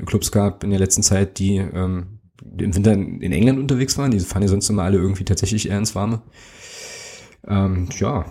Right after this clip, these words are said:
schöne Sache und, äh, vor allem auch, glaub ich, äh, ganz gut zu bereisen. Also wenn's da den, da wird's ja sicherlich wieder den einen oder die andere geben, der oder die dann dort, ähm, auch mitfährt.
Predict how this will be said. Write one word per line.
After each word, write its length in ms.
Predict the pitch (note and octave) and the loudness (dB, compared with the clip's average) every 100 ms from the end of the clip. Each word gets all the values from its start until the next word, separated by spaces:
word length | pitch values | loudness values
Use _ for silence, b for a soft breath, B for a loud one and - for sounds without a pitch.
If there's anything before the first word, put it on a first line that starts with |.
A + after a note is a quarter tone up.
| B B B - - | B B B -16 -16
schöne 240 | - G#2 | -2 2
Sache 220 | G2 G#2+ C#3 | 4 4 2
und, 360 | G#2 G#2 A2+ | 2 0 -2
äh, 240 | - G#2 G#2 | -2 0 0
vor 200 | - - | -2 2
allem 220 | F#2 G#2 | 2 2
auch, 340 | G2+ G#2+ - | 2 -2 -4
glaub 260 | - F#2+ G2 | -2 -2 2
ich, 340 | G#2 - - | 0 0 -2
äh, 200 | - F#2+ | -2 -2
ganz 200 | F2 F#2+ | 0 -2
gut 140 | - A#2 | -2 -2
zu 100 | A2 | 2
bereisen. 440 | G2+ F#2 A2+ F2 | 2 4 4 2
Also 200 | D#2+ E2 | -2 -4
wenn's 200 | F2 F2 | -4 -2
da 80 | G2 | -2
den, 360 | F#2 F#2 F2+ F#2+ | -2 -4 -6 -4
da 120 | F2 | -4
wird's 160 | F2+ | 0
ja 60 | G2+ | 4
sicherlich 300 | G2 G#2+ - | 6 4 4
wieder 140 | G#2 | 4
den 140 | G2 G2 | 4 2
einen 200 | F#2+ G2 | 2 2
oder 300 | F#2+ F#2+ F#2 - | 4 4 2 0
die 100 | E2+ | 0
andere 280 | G2 G2+ | 2 2
geben, 260 | F2+ G2 G2+ | 4 2 2
der 140 | F#2 | 2
oder 160 | F#2 F#2 | 2 0
die 160 | E2+ F#2 | 0 0
dann 180 | F#2+ | 2
dort, 300 | F#2 F2+ - F#2 | 0 -2 -4 -2
ähm, 280 | F2+ F2 F2 | -2 -2 -2
auch 100 | E2+ | 2
mitfährt. 440 | A2 - A2+ - | 2 2 0 0